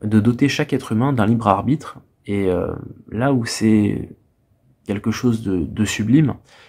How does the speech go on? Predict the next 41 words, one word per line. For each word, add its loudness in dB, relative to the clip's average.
c'est -8
que -8
ce 0
libre 4
arbitre, 4
en 2
réalité, 2
vous -6
pouvez 2
faire -2
du -6
bien 0
comme -2
du -4
mal, 2
vous -14
pouvez 6
reconnaître 4
l'existence -2
de 4
Dieu 2
ou 4
pas, -2
lui 0
ça -4
l'empêchera -2
pas -4
d'exister -4
de -6
toute -16
façon, -6
indépendamment -6
du -12
fait -10
que -6
vous -8
croyez -8
en -8
lui -8
ou -12
pas, -6